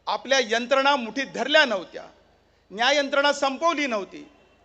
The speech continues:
सरकारी यंत्रणा इतक्या वाईट पद्धतीने वापरल्या नव्हत्या. ईडी असेल, सीडी असेल, सीबीआय असेल, काय नाही, प्रत्येक गोष्टीच्या मागे त्यांनी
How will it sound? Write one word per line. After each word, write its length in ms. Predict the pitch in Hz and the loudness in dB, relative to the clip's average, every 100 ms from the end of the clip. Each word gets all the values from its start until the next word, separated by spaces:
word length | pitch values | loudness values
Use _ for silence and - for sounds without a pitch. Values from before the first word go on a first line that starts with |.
| - | -10
सरकारी 420 | 233 240 285 285 | -8 0 0 2
यंत्रणा 360 | 277 269 277 277 | 0 0 0 0
इतक्या 240 | 277 269 | 0 2
वाईट 280 | 247 277 277 | 4 2 0
पद्धतीने 280 | 277 277 269 | -2 0 0
वापरल्या 500 | 254 262 311 294 247 | -2 4 2 4 -2
नव्हत्या. 420 | 196 170 - - - _ _ _ _ _ _ | -4 -10 -16 -20 -20 _ _ _ _ _ _
ईडी 260 | 185 220 269 | -10 -4 2
असेल, 400 | 254 247 254 240 | 2 4 2 2
सीडी 260 | 240 247 254 | -2 -2 -2
असेल, 400 | 240 262 247 247 | -2 0 0 -2
सीबीआय 420 | 247 240 247 247 | -10 2 4 4
असेल, 280 | 247 254 247 - - _ - | 0 -4 -4 -16 -20 _ -4
काय 180 | - 277 | 0 0
नाही, 200 | 208 - - - _ - | -2 -10 -18 -20 _ -10
प्रत्येक 380 | 247 - 320 320 - | -10 2 4 4 2
गोष्टीच्या 480 | 269 269 320 320 269 | -4 -2 2 4 4
मागे 300 | 247 254 277 | 2 2 2
त्यांनी 340 | 269 247 | 2 -2